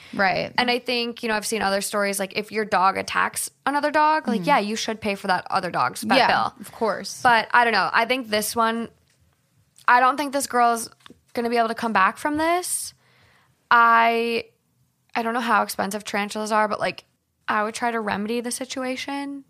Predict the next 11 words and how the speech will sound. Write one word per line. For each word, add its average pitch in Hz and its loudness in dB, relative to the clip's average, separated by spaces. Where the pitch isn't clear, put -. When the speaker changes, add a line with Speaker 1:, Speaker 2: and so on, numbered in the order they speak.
Speaker 2:
but 233 -4
that's 226 2
just 226 -8
me. 226 -4
But 220 -2
again, 226 2
it 220 -8
could 226 -6
be 226 -6
offensive. 240 -4
Speaker 1:
Yeah. 180 -6